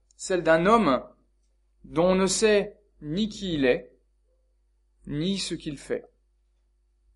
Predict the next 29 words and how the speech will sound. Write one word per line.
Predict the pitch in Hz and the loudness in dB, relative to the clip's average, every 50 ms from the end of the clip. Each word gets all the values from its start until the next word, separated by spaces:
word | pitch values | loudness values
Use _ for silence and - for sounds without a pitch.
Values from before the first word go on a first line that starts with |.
| _ _ _ _ _ _ _ _ _ _ _ _ _ _ _ _ _ _ - - _ _ _ - | _ _ _ _ _ _ _ _ _ _ _ _ _ _ _ _ _ _ -20 -20 _ _ _ -2
Un | - 156 170 | 0 4 6
homme | 202 233 240 214 - - | 8 8 8 6 4 0
agressé | - 160 165 160 160 190 185 - 254 247 | 0 0 0 2 2 2 4 4 2 2
par | - 202 185 | 4 4 4
des | 170 180 | 4 2
brigands | 165 156 170 180 165 196 214 247 240 | 2 0 0 2 4 6 8 8 8
et | - 180 | 6 4
laissé | 180 180 196 190 - - 247 226 | 2 2 2 2 2 2 4 4
à | |
moitié | 208 208 220 208 214 - 220 196 | 4 4 2 2 2 2 2 2
mort | 185 190 214 233 226 - - - _ _ _ _ _ - | 4 4 4 2 0 -2 -6 -18 _ _ _ _ _ -6
au | - 170 | -4 -2
milieu | 165 180 196 190 196 220 220 | -2 -2 -2 0 0 0 0
d'une | 175 175 190 170 165 | 0 0 0 0 2
route | 156 143 147 190 233 220 - - - | 2 2 4 4 2 2 0 -4 -6
entre | - 165 160 - - 185 | -6 -6 -6 -4 -2 -2
Jérusalem | 165 156 180 185 175 180 156 170 165 175 185 175 | 0 0 0 0 2 2 4 4 4 4 2 0
et | 165 | -2
Jéricho. | 151 151 165 156 160 156 151 - 143 127 - - _ _ _ _ _ _ _ - | -2 -2 -2 -2 -4 -4 -4 -4 -4 -4 -6 -8 _ _ _ _ _ _ _ -12
Une | 156 147 151 151 | -8 -4 -2 -2
route | 151 143 175 196 - - - - | 0 2 2 0 0 -2 -10 -10
d'une, | 160 151 156 151 | -8 -8 -4 0
d'environ | 156 156 156 170 170 165 160 | 2 2 2 2 0 -4 -4
trente | - - - 220 202 185 - | -6 -4 -2 -2 -2 -2 -2
kilomètres, | - 196 175 170 170 170 185 175 - - 139 123 123 - - _ _ _ _ _ - | -2 0 0 2 2 0 -2 0 0 0 0 0 -2 -4 -10 _ _ _ _ _ -12
une | - 151 | -8 -6
route | 151 147 180 180 - 190 - | -2 -2 -2 -2 -4 -2 2
étroite, | 196 196 196 - - - 185 165 - - - - - _ _ _ _ _ _ _ | 2 2 2 2 2 4 4 4 4 0 -6 -12 -16 _ _ _ _ _ _ _
sinueuse, | - - - - 202 190 185 190 180 151 135 117 110 110 - | -12 -10 -6 -2 0 2 2 2 2 0 -2 -4 -6 -10 -18